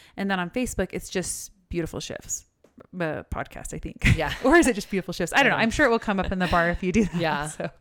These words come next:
Speaker 2: Yeah. And then, yeah,
Speaker 1: Yeah.
Speaker 2: and if you search it on, um, Apple and Spotify and everything, yeah, it's just Beautiful Shifts podcast.
Speaker 1: Yeah.
Speaker 2: So.
Speaker 1: Yes. So yeah, we appreciate it if you could do that. And we are just grateful for everyone listening.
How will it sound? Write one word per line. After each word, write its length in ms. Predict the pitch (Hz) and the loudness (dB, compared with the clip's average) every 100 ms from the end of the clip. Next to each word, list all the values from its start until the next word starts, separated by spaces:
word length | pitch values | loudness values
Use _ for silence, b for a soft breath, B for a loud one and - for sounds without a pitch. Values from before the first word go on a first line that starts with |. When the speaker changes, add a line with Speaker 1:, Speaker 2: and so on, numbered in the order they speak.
| - | -14
Speaker 2:
Yeah. 240 | 175 147 120 170 | -4 -4 -4 -6
And 120 | 180 | -2
then, 140 | 190 185 | -2 2
yeah, 140 | 180 | 4
Speaker 1:
Yeah. 60 | 156 | 4
Speaker 2:
and 80 | 170 | 0
if 100 | 175 | -6
you 80 | |
search 300 | 170 185 - | -6 -6 -4
it 120 | 170 147 | -4 -4
on, 720 | 151 151 156 156 156 160 - _ | -4 -4 -4 -6 -8 -10 -12 _
um, 280 | - 170 175 | -8 -6 -4
Apple 440 | 175 190 208 202 202 | -6 -4 -4 -2 -4
and 100 | 196 | -8
Spotify 300 | - 196 190 | -6 -6 -6
and 120 | 190 | -8
everything, 380 | 185 185 190 170 | -8 -10 -10 -8
yeah, 160 | 147 | -8
it's 120 | 127 - | -10 -14
just 160 | 151 - | -18 -12
Beautiful 320 | 135 139 160 | -12 -12 -14
Shifts 560 | - 262 - - 269 _ | -14 -14 -16 -20 -20 _
podcast. 280 | - 196 - | -20 -14 -8
Speaker 1:
Yeah. 280 | 196 185 175 | -6 -4 -6
Speaker 2:
So. 260 | 180 - - - - | -10 -12 -14 -16 -8
Speaker 1:
Yes. 480 | 370 - - - - B B B B B | -6 -6 -14 -16 -20 B B B B B
So 140 | - 190 | -4 0
yeah, 200 | 208 - | 2 0
we 180 | 170 180 | -2 -2
appreciate 680 | 170 - 247 - 302 294 302 | -2 -2 -2 0 0 0 0
it 260 | 294 339 349 | 0 0 0
if 160 | 214 214 | -2 -4
you 80 | |
could 140 | 208 202 | -2 0
do 120 | 214 | 2
that. 160 | 208 208 | 2 2
And 120 | 196 | 2
we 100 | 190 | 0
are 60 | 185 | 0
just 320 | 208 - - | -2 -4 0
grateful 500 | 208 202 - 208 202 | 0 0 0 0 0
for 140 | 202 | 0
everyone 300 | 190 185 175 | 0 0 2
listening. 640 | 233 285 302 277 269 262 | 0 0 2 2 4 2